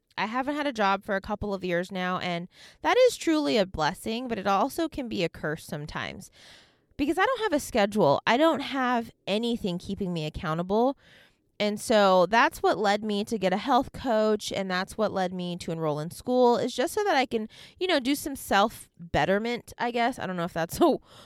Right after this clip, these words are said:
phrase, but that's what I'm gonna say, some self-betterment. <laughs> Um, so right now I am in school.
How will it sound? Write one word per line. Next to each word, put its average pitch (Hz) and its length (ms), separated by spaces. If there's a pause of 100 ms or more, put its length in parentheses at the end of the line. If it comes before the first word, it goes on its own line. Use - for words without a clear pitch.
(120)
phrase, 214 580
but 190 140
that's 170 220
what 190 80
I'm 180 80
gonna 165 120
say, 170 320
some 202 200
self-betterment. 175 1000
<laughs> - 20
Um, 254 460 (580)
so 151 460
right 277 260
now 320 240
I 226 140
am 233 180
in 190 160
school. - 560